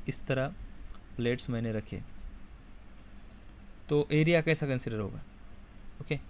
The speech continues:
तो area देखो, सिर्फ इन दोनों के बीच का area consider करना है,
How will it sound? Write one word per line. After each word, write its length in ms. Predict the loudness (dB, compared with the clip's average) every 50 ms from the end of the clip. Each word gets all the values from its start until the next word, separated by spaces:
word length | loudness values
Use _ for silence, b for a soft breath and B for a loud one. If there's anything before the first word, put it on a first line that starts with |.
| -10 -4 0
तो 140 | 0 2 4
area 300 | 4 4 6 6 6 6
देखो, 320 | 6 4 2 2 2 -4 -4 -4 -10
सिर्फ 400 | -10 -2 0 0 0 0 0 0
इन 180 | 2 2 4
दोनों 240 | 2 2 2 2 2
के 160 | 2 2 2
बीच 260 | 2 2 0 0 0
का 120 | 0 0 2
area 240 | 2 4 2 2 2
consider 360 | 2 0 0 2 0 0 0
करना 240 | 0 -2 -2 -2 -2
है, 180 | -2 -2 -4